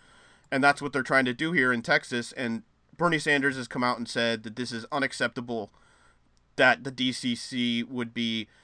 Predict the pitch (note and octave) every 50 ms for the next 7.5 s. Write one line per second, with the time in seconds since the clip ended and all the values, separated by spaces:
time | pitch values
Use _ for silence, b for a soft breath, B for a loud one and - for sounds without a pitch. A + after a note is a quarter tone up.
0 | b b b b b b b _ - D#3 C#3+ C#3+ D3 B2+ B2+ C3+ C3+ B2 - -
1 | - - _ _ _ _ - D#3 D3 - _ _ _ _ _ _ _ E3 E3 F3
2 | E3 C#3+ F#3+ G3 G#3 G3+ F#3 F3 F3+ - - F3+ D#3+ - D#3+ D#3+ D#3 C3+ - -
3 | F3 E3+ E3+ D3 G2 - - _ _ - C3 C#3 C#3 B2+ - D#3+ C3+ C3 - A2+
4 | G#2+ F#2 - - A#2 G#2+ - B B B B B B B B - C#3+ D#3+ E3 E3+
5 | - E3+ E3 D#3+ - - D#3 C#3 E3+ - _ _ _ - _ - F3+ E3+ - -
6 | G3+ G3 G3+ F#3 E3+ - _ _ b b b b b b b b b b b -
7 | D#3+ D3+ C#3 C3+ C3 B2+ B2 B2 C3